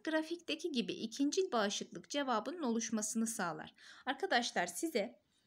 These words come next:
bağışıklıkla ilgili bellek hücrelerini soruyorsa aklınıza hemen B lenfositleri gelecek. Bakın bellek, B lenfositi. İkisi de B harfiyle başlıyor. Burada makrofajlar, e, büyük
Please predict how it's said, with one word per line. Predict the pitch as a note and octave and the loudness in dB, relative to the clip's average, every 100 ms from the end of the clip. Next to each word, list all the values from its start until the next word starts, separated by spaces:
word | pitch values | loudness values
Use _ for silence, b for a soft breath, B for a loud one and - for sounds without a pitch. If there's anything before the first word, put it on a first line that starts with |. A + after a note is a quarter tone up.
| _ A#3 | _ 2
bağışıklıkla | A#3+ B3 - - - F#4+ - | 4 6 2 -2 -4 -4 2
ilgili | C4+ - B3+ G#3 F#3+ F3+ - | 2 4 4 4 2 -2 0
bellek | G#3 A#3+ D4 F4 - | 2 4 2 0 -2
hücrelerini | A3+ A3+ G#3 G3 F#3 E3+ | 0 2 2 0 -4 -6
soruyorsa | - B3 E4 E4 - | -2 0 0 -2 -4
aklınıza | - C#4 C#4 C4 B3+ | -2 -2 0 -2 -2
hemen | D4 D#4+ D4+ E4 - | -4 -2 -2 -2 4
B | B3 B3 | 6 6
lenfositleri | G3 F#3 F3+ - E3+ - F3 | 2 -2 -6 -8 -8 -4 -4
gelecek. | F3+ E3+ F3 - | -2 -4 -8 -6
Bakın | A#3 G#3 G3+ G#3+ | -4 0 2 2
bellek, | A#3+ B3 C#4+ D#4+ - _ A#3 | 2 2 0 -2 -12 _ 0
B | A#3 | 2
lenfositi. | F3+ - - - - | 0 -2 -8 -10 -8
İkisi | A#3 C4+ B3+ | -8 -6 -4
de | C#4 | 0
B | B3+ A3+ | 0 0
harfiyle | G3 F3 F3+ F#3+ F3 | 0 -4 -4 -4 -2
başlıyor. | F3 E3+ - A3+ F4+ B B B - | -2 -4 -4 -4 -4 B B B -4
Burada | F4+ E4+ F4+ F#4+ B B | 2 4 4 0 B B
makrofajlar, | C4+ D4 E4+ D#4+ D#4+ D#4+ D#4+ E4 F#4 - _ _ b b b b b b b - | 2 2 0 -2 0 0 2 0 0 -8 _ _ b b b b b b b 4
e, | G#3 G#3+ G3+ | 6 6 2
büyük | C4 D4+ D#4 - | 0 0 0 -8